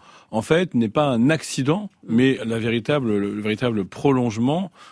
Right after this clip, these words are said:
Speaker 1: d'une philosophie de l'enracinement, d'une philosophie nationaliste, d'une philosophie de,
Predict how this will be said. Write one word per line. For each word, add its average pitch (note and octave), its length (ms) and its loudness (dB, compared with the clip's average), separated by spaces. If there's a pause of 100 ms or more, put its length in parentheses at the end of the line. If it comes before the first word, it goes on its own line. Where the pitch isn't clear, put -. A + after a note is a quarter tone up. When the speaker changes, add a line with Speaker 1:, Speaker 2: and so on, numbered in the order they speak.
(100)
Speaker 1:
d'une A2 140 2
philosophie A#2 540 0
de A#2 120 2
l'enracinement, A#2+ 920 0 (240)
d'une A2 120 -2
philosophie G#2+ 400 -4
nationaliste, A#2 760 2
d'une G#2 180 -8
philosophie G#2 500 -6
de, G2+ 200 -4